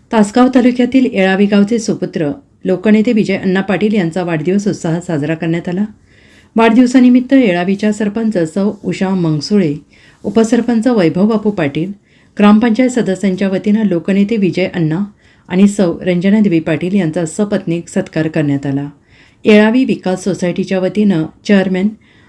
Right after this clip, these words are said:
सुभाष पाटील यांनी सत्कार केला. सिद्धेश्वर शिक्षण मंडळाच्या वतीनं महादेव नाना जाधव,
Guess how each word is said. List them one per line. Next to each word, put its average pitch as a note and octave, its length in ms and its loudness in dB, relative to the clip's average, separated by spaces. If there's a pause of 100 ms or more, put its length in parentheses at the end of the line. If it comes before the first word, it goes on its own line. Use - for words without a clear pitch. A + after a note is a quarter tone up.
(240)
सुभाष B3 460 2
पाटील F3 320 -2
यांनी E3 200 0
सत्कार D#3+ 460 -4
केला. D#3 220 -2 (340)
सिद्धेश्वर F#3+ 580 0
शिक्षण A3+ 440 -4
मंडळाच्या F3 560 -2
वतीनं F3+ 400 0
महादेव F3 480 0
नाना E3+ 200 0 (100)
जाधव, D3+ 300 -4